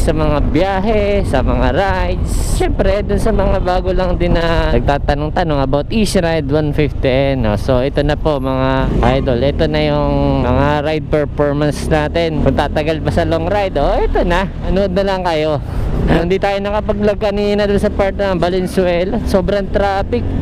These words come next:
Sa ano na pala, eleven thirty-four. So, kanina pa kami bumabiyahe. Ewan ko ba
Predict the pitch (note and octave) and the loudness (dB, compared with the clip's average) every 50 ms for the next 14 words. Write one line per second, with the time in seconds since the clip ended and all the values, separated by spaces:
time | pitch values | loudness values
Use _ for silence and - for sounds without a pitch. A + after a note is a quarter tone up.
0 | - - - - - A3+ G#3+ G#3 G#3+ G#3+ G#3 G#3+ G#3 - A#3 B3 C4 A#3+ - - | 0 0 0 2 2 2 2 2 2 0 0 0 0 0 0 0 0 0 0 -2
1 | - - - - - D#3+ F3 G3+ G#3 G3+ G#3 G#3 - G#3+ G#3+ G#3+ G#3+ G#3+ G3+ - | -2 -2 0 0 0 2 2 0 0 0 0 0 0 0 0 0 0 0 0 0
2 | A3+ A#3 A#3 A3 G3 D#3+ - - - - - - - - - G#3 G#3+ G#3+ A3+ A3+ | 0 2 2 2 0 0 0 0 0 0 0 0 2 2 2 2 2 0 0 0
3 | A#3 A3 A#3 A3 A3 A3 A3+ A3 G#3+ A3 A3+ A3 G#3 G#3+ A3 G#3 G3 G#3+ A#3 A3+ | 0 0 0 -2 0 0 0 0 2 2 0 2 2 2 2 2 0 0 0 0
4 | G#3+ G3+ G#3 G#3 G#3+ A#3+ A3 A#3+ A3+ | 0 0 0 0 2 0 2 2 0